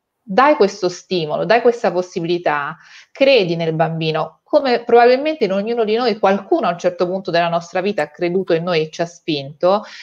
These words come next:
quello libera l'opportunità del domani, e solamente un bambino che ha la capacità di poter fare una scuola qualitativa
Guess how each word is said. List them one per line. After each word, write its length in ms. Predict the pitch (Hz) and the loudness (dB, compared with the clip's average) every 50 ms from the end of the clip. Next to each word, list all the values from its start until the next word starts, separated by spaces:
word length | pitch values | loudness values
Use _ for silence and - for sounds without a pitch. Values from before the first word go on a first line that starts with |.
| - - _ | -20 -20 _
quello 440 | _ - 349 339 320 277 233 208 - | _ 2 4 6 6 6 6 6 4
libera 460 | 214 220 254 269 240 233 226 208 196 | 2 2 2 2 4 6 6 6 6
l'opportunità 840 | 208 214 214 214 214 220 220 220 - - 220 220 220 220 247 247 | 4 4 4 2 0 -4 -6 -6 -6 -8 -8 -6 -4 -2 -2 -2
del 240 | 208 185 185 180 175 | -2 -2 -2 -2 -2
domani, 640 | 170 175 175 180 185 170 156 151 147 147 156 151 | -2 -4 -2 0 -2 -2 -2 -2 -4 -6 -8 -10
e 140 | - - 202 | -8 -8 -8
solamente 520 | 208 - - 247 254 262 302 339 330 - 285 | -4 -2 0 2 2 2 0 -4 -4 -4 -4
un 120 | 262 247 | -4 0
bambino 500 | 233 233 233 233 233 262 269 254 214 196 | 0 0 0 0 -2 -2 -2 0 -2 -2
che 180 | - - 208 196 | -2 -2 0 2
ha 160 | 190 180 170 | 2 2 2
la 160 | 170 175 170 | 2 0 0
capacità 600 | 190 185 185 190 196 - - 208 - 240 240 240 | -2 -2 -2 -4 -4 -4 -6 -2 0 2 2 2
di 400 | 214 190 180 196 190 185 175 170 - | 2 -2 -4 -4 -4 -4 -4 -4 -2
poter 640 | - 202 202 220 226 233 226 220 208 190 185 180 - | -2 0 4 4 6 6 6 4 4 2 2 0 -2
fare 300 | - - - 226 220 214 | -6 -2 0 2 2 2
una 160 | 202 185 190 | 0 -2 -6
scuola 480 | 185 - - _ 233 226 214 196 185 - | -8 -10 -2 _ 4 4 4 4 0 0
qualitativa 920 | - 202 190 190 185 185 - 185 180 175 - 165 151 147 147 147 143 156 | 0 0 0 0 0 -2 -2 -2 -4 -4 -6 -10 -10 -8 -8 -8 -8 -10